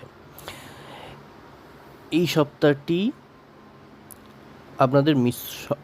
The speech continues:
সবারই মোটামুটি মিশ্র ফল যাবে। জ্যোতিষী মতে এই সপ্তাহটি খুব বিশেষ হবেও, কারণ এই সপ্তাহে বাঙালির বড় উৎসব, অন্যতম বড় উৎসব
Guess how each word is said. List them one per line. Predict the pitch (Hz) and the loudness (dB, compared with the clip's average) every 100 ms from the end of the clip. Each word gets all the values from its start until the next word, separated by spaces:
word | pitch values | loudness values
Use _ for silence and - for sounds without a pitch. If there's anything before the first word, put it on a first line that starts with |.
| - - - | -12 -20 -20
সবারই | - - 120 139 | -4 2 4 4
মোটামুটি | 143 123 131 131 135 175 | 4 2 2 2 2 2
মিশ্র | 131 - - - | 2 0 0 0
ফল | - 98 90 | 2 0 0
যাবে। | - - - - - - - - - | -4 -8 -12 -14 -20 -20 -20 -14 -2
জ্যোতিষী | 131 135 - | -2 0 0
মতে | 147 139 139 | 4 4 4
এই | 139 | 0
সপ্তাহটি | 127 135 - 131 - 180 - | 0 -4 0 0 0 -4 -6
খুব | - 165 143 101 | -2 0 0 -2
বিশেষ | 120 120 160 156 - | -2 0 2 0 0
হবেও, | 107 104 95 92 - - - - - - - - - - | 2 2 0 -6 -10 -18 -20 -20 -20 -20 -20 -20 -20 0
কারণ | 123 123 107 | 4 4 4
এই | 110 | 0
সপ্তাহে | 110 131 - 110 110 | -2 -6 -6 -4 -4
বাঙালির | 120 101 101 110 135 | -2 -4 -4 -4 -2
বড় | 104 101 | 0 2
উৎসব, | 110 107 - - 143 214 - - - - - | 2 0 -2 2 2 2 -10 -20 -20 -20 -6
অন্যতম | 139 160 143 113 107 | 0 2 2 2 2
বড় | 98 98 | 2 2
উৎসব | 98 107 - 139 | 0 -6 0 2